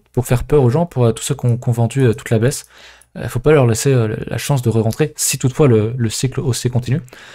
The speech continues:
On peut pas se permettre de faire une structure comme ça et les laisser acheter, euh, des cassures de, de consolidation, c'est pas possible.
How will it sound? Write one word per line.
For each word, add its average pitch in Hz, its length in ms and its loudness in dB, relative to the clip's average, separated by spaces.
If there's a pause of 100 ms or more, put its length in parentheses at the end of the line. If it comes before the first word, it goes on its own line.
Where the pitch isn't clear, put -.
(220)
On 120 80 -2
peut 110 100 -6
pas 139 320 4
se - 100 -6
permettre 120 280 0
de 117 80 -2
faire 123 220 0
une 113 60 2
structure 117 340 -4
comme 110 160 -2
ça 127 180 0
et 117 60 0
les 101 80 0
laisser 104 300 -2
acheter, 117 280 -2
euh, 101 120 -2 (520)
des 113 100 2
cassures 117 420 0
de, 101 180 2
de 104 100 0
consolidation, 113 580 -4
c'est - 100 -10
pas 127 80 2
possible. 127 260 -2